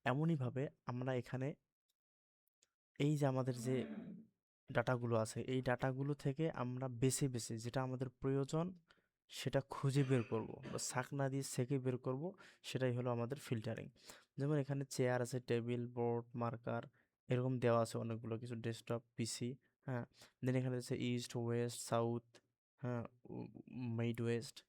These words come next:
Speaker 1: আবার এখানে আছে নাম দেওয়া আছে, এখানে ডাটা না-, ওই ইউনিটের নাম্বার দেওয়া আছে। So, আমরা এখান থেকে কিছু জিনিস বের করব, কিছু নাম বের করব। যেমন নাম খুঁজে বের করব। আমি যে বলবো যে, এই যে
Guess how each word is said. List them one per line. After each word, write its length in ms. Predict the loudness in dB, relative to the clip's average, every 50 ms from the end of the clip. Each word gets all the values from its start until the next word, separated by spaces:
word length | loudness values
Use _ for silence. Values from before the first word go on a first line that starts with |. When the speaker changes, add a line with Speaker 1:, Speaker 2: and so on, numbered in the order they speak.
| _ _ _ -6
Speaker 1:
আবার 180 | -4 -2 0 -2
এখানে 220 | -2 -2 -2 -2 -2
আছে 180 | -2 -4 -4 -4 -4
নাম 300 | -4 -2 0 0 0 0 0
দেওয়া 240 | 0 0 2 2 2 0
আছে, 180 | 0 -2 -2 -4 -4
এখানে 260 | -4 -4 -4 -4 -4
ডাটা 240 | -2 -2 -4 -4 -4
না-, 240 | -6 -8 -8 -8 -8 -6 -4
ওই 100 | -2 0
ইউনিটের 460 | 0 0 0 -2 -4 -4 -6 -6 -6 -6 -6
নাম্বার 400 | -6 -4 -4 -4 -4 -2 -4 -6 -4 -4
দেওয়া 160 | -4 -2 -2 -4
আছে। 200 | -4 -4 -6 -8 -8 _ -16 -20 -20 -20 -20 _ -12 -6
So, 60 | -6 -4 -2
আমরা 280 | 0 0 2 2 2 0 0 -2 -6 _ _ _ _ _ _ _ _ _ _ _ _ _ _ _ _ _ _ _ 4 4 4 _ -4 -2
এখান 220 | 0 2 2 2
থেকে 160 | 2 0 -2 0
কিছু 240 | 0 0 0 0 0
জিনিস 260 | 0 2 2 2 2 2
বের 180 | 0 0 0
করব, 240 | 0 -2 -4 -4 -4 -4 -6 -6 -10 -16 -20 -20 -20 -20 -20 _ _ _ _ -4
কিছু 200 | -4 -2 -2 -2 -4 -2
নাম 300 | -2 0 2 2 2 2
বের 160 | 2 2 0 0
করব। 200 | -2 -6 -8 -8 -12 -16 -16 -18 -18 -10 -6
যেমন 340 | 0 0 0 0 0 -2 -4 -6 -10 _ _ _ -20 -20 -20 _ -20 -20 -20 -20 _ _ _ _ _ _ _ _ _ _ _ _ _ _ _ _ _ _ 2
নাম 160 | 2 4 4 2
খুঁজে 240 | 0 -2 -2 -2
বের 120 | 0 0 -2
করব। 80 | -2 0 -2
আমি 80 | 0
যে 80 | -2 -2
বলবো 220 | -2 -2 -4 -4 0
যে, 140 | 2 2 2
এই 120 | 2 0 -2
যে 140 | -2 -2